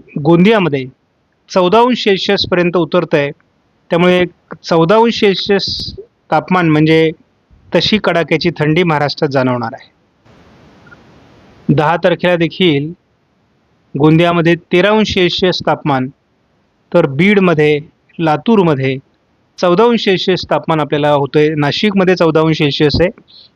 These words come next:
मालेगावला तेरा अंश सेल्सिअस तापमान दिसतंय. याचा अर्थ बहुतांश ठिकाणी चौदा अंश सेल्सिअस तापमान आपल्याला, म्हणजे कडाक्याची थंडी आपल्याला दहा तारखेला जाणवणार आहे. गोंदियामध्ये सर्वात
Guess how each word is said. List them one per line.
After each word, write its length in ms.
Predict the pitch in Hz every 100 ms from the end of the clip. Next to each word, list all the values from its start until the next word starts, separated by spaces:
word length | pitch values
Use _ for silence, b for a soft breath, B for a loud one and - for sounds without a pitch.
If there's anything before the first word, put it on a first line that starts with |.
| _
मालेगावला 540 | 143 151 202 247 247 240
तेरा 240 | 226 202
अंश 160 | 196 175
सेल्सिअस 440 | 185 165 175 156
तापमान 320 | 156 - 156 151
दिसतंय. 420 | 143 - 156 120 - _ _ _ _ _
याचा 240 | 170 160 190
अर्थ 220 | 180 190
बहुतांश 560 | 180 160 156 190 185
ठिकाणी 400 | 190 170 175 170
चौदा 280 | 165 156 151
अंश 200 | 165 156
सेल्सिअस 400 | 160 143 165 151 -
तापमान 320 | 143 151 147
आपल्याला, 420 | 139 151 147 147 143 _ _ _ _ _ 170
म्हणजे 180 | 160 160
कडाक्याची 460 | 170 208 208 240 233 208
थंडी 260 | 190 175
आपल्याला 500 | 160 147 156 151 151 156
दहा 220 | 147 143 156
तारखेला 420 | 156 143 156 151
जाणवणार 380 | 135 131 123 104
आहे. 160 | - _ _ _ _ _ - _ - - _ - - - _ - - _ - - _ - - - 170
गोंदियामध्ये 720 | 190 196 240 233 214 202 214
सर्वात 720 | - 185 175 190 190 -